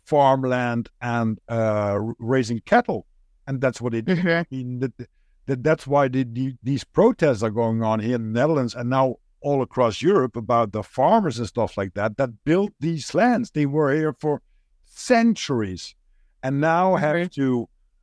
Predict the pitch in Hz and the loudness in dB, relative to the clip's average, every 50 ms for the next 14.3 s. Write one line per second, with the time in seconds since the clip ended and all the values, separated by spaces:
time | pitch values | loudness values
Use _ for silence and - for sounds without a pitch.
0 | _ _ - 123 127 127 123 120 120 113 113 - _ - 110 127 143 143 135 120 | _ _ -2 0 2 2 2 2 0 0 -2 -6 _ -10 -4 -2 0 0 0 -2
1 | - - 104 120 120 131 147 156 - - 120 101 87 120 117 110 - - 123 104 | -4 -4 -2 0 2 2 2 0 0 -2 -4 -4 -2 -2 -2 -2 -2 -2 -2 -2
2 | 104 101 - 110 117 110 107 113 107 - - 180 196 214 196 147 139 117 101 85 | -2 -2 -4 -2 -2 0 0 -2 -2 -2 -2 0 0 0 0 0 -2 -2 -2 -4
3 | 92 87 - - - 101 107 113 - - 131 143 156 175 220 185 - - 110 110 | -6 -8 -8 -4 -2 -2 -2 -2 -2 -2 0 2 2 2 2 0 -2 -4 -4 -2
4 | 110 107 110 113 110 107 107 101 95 98 - - - 117 - - 113 104 98 87 | -2 0 0 2 2 0 0 -2 -6 -10 -6 -2 0 0 0 0 -2 -4 -2 -2
5 | - 101 113 127 - 110 135 135 131 110 95 120 135 127 120 127 127 123 120 113 | -2 0 0 2 0 0 -2 -4 -4 -2 0 0 0 0 0 0 0 0 0 0
6 | 120 123 120 110 - - 202 185 139 90 - - - _ _ _ _ - 113 113 | 0 0 -2 -2 0 0 2 2 0 0 -6 -12 -20 _ _ _ _ -10 -4 -2
7 | 123 127 123 113 - _ _ _ _ _ _ _ _ _ _ _ _ _ _ _ | 0 2 0 0 -2 _ _ _ _ _ _ _ _ _ _ _ _ _ _ _
8 | _ - 107 117 117 113 98 - - - 123 _ _ _ _ - - 127 - - | _ -4 0 2 2 0 0 -4 -12 -12 -12 _ _ _ _ -12 -10 -10 -8 -4
9 | - 160 139 - 160 131 - - 123 - 151 160 123 - - 139 135 123 101 _ | -2 -2 -2 -2 -2 -6 -8 -12 -10 -6 -4 -4 -4 -4 -2 -2 -2 -2 -4 _
10 | _ _ _ _ _ _ _ _ _ _ - 180 170 - - - 185 175 165 156 | _ _ _ _ _ _ _ _ _ _ -4 -4 -4 -4 -2 0 2 4 4 4
11 | 135 110 - - - 143 117 107 98 95 - _ _ _ _ - 92 - - - | 2 0 -4 -6 -2 0 0 0 0 -4 -8 _ _ _ _ -14 -12 -10 -6 -4
12 | 139 131 123 120 117 - _ _ _ _ - - 190 175 156 185 170 170 165 _ | -4 -4 -4 -4 -6 -8 _ _ _ _ -4 -2 -2 0 0 0 0 0 -2 _
13 | _ - 139 139 139 - _ _ _ _ _ _ - 117 120 117 117 117 113 113 | _ -2 0 0 0 -2 _ _ _ _ _ _ -4 -2 0 2 2 2 2 2
14 | 113 113 110 107 110 110 | 2 2 0 0 0 -2